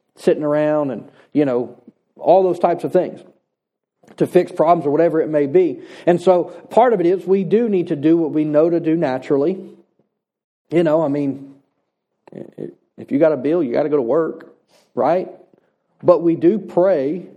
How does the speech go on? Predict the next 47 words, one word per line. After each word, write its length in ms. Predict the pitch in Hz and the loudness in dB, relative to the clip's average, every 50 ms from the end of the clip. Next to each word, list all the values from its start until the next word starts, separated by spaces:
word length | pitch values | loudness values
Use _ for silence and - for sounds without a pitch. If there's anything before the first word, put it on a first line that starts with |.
| _ _ _ _ _ | _ _ _ _ _
but 140 | _ 160 131 | _ 0 2
then 120 | - 175 165 | 2 0 2
we 100 | 165 156 | 2 2
also 320 | 156 202 208 - 165 143 | 2 0 -2 -2 -2 -2
expect 560 | 127 131 - - - - - 175 170 - 135 | -2 -4 -8 -20 -20 -2 0 0 0 0 -2
God 320 | 127 147 156 160 151 123 - | -4 -4 -2 -2 -4 -2 -2
to 80 | 131 | -6
help 420 | - - 156 156 135 - - - - _ | -4 -2 -2 -2 -2 -4 -6 -16 -14 _
and 200 | 131 131 131 127 | -6 -6 -2 0
God 240 | 143 135 135 135 120 | 0 0 0 -2 -4
to 80 | 123 | -4
work 340 | 113 120 151 165 143 - - | -2 0 0 0 0 -4 -8
and 120 | 143 120 | -12 -4
for 80 | - 139 | -4 0
God 240 | 127 151 156 170 151 | 0 2 0 2 -2
to 60 | 143 | -4
come 220 | 139 - 156 147 | -2 -2 -2 0
in 100 | 143 139 | 0 -2
and 120 | 139 135 131 | -2 -2 0
make 240 | 143 147 151 - - - - - - | 0 0 0 0 -6 -16 -18 -2 -2
and 160 | 147 147 131 | -2 4 4
be 160 | 170 196 208 | 4 4 4
the 160 | 175 143 143 | 0 -2 -2
difference 420 | 123 135 151 143 - 156 139 139 - | 0 0 -2 0 0 -4 -4 -2 0
maker. 440 | 156 160 180 185 185 - 127 120 | 0 0 0 0 -2 -2 -2 -2
And 120 | 139 143 139 | -2 -4 2
so 340 | - - 170 165 - - - - - - - _ _ _ _ _ _ _ _ _ _ _ - - | 4 4 4 4 2 -2 -12 -18 -20 -20 -20 _ _ _ _ _ _ _ _ _ _ _ -12 0
once 300 | 135 160 202 220 202 - | 2 4 4 4 2 2
we've 160 | 180 165 135 | 2 2 4
done 180 | 170 175 196 180 | 2 2 2 2
that, 140 | 165 151 | -2 -2
once 180 | 139 156 156 - | -2 -2 -2 -2
we 100 | 180 175 | -2 2
do 140 | - 180 190 | 4 4 4
what 80 | 190 | 4
we 100 | - 170 | 2 -2
know 160 | 175 175 170 175 | -2 0 0 -2
to 80 | 175 | 0
do 140 | 143 151 147 | -2 -2 -2
naturally, 420 | 143 156 175 190 - - 185 185 | -2 -2 -2 -4 -2 0 0 0
once 280 | 160 143 165 165 165 - | 2 0 -2 -4 -2 -2
we 100 | 156 147 | -2 -2
pray, 500 | - - - 180 185 190 196 190 190 - - - - - - - | -2 0 0 0 2 2 0 -2 -4 -8 -18 -20 -20 -16 2 4
we 100 | 160 180 | 4 4
have 160 | 180 170 165 | 4 2 0
to, 340 | - 165 151 156 160 - 170 | 0 0 0 0 -2 0 2
um, 420 | 170 160 147 143 135 127 117 113 | 2 2 2 0 -4 -6 -8 -12